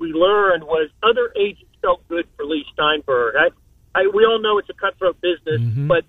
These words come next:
Speaker 1: uh, but I think that he, there's an appreciation for him and his pioneer work in the industry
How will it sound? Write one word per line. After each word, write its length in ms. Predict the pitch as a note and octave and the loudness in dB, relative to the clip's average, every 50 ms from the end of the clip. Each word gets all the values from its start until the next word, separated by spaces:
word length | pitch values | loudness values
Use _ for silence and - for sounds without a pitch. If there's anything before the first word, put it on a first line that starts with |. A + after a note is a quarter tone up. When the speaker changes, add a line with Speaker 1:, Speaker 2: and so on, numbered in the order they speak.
| _ _ - | _ _ -4
Speaker 1:
uh, 260 | D#3 D3+ D3+ D3+ D3+ - - | -2 0 0 0 0 -2 -4
but 100 | F3+ F3 | -4 -4
I 180 | G3 - F#3 - | -4 -4 -6 -4
think 180 | - B3 A3+ - | -4 -6 -4 -2
that 120 | G#3+ F3+ - | -2 -4 -4
he, 320 | - - G#3+ G#3+ G#3 G3 - _ _ _ _ - - - - | -6 -8 -8 -8 -8 -10 -16 _ _ _ _ -20 -20 -2 2
there's 160 | G#3+ G#3+ F#3+ F#3 | 2 2 2 0
an 80 | G3+ | -4
appreciation 840 | - - - B3 A#3+ A#3 - - G3+ G3+ G3 G3 G#3 G3 - - - - | -8 -6 -4 -4 -4 -4 -6 0 2 4 4 4 2 0 -6 -12 -14 -8
for 120 | - F3 D#3 | -8 -8 -4
him 340 | F#3 F#3+ G3 G3 F#3+ F#3 | -2 0 2 2 2 2
and 100 | F3 E3 | 0 -2
his 120 | D#3+ F3 - - | -4 -6 -10 -4
pioneer 440 | - F#3 F#3 F3+ F3+ F3 F3 E3+ E3 | -2 0 2 2 0 0 -2 -2 -2
work 380 | D#3 D#3 F3 F3+ F#3 F#3 - - | 0 2 2 4 2 2 -2 -8
in 60 | E3 | -16
the 180 | D3+ D#3 D#3+ F3 | -14 -12 -12 -12
industry 680 | F#3 - D#3 - - - D#3+ D3+ D3+ D3 C#3+ C#3+ - | -12 -14 -18 -20 -20 -14 -10 -8 -6 -6 -6 -6 -8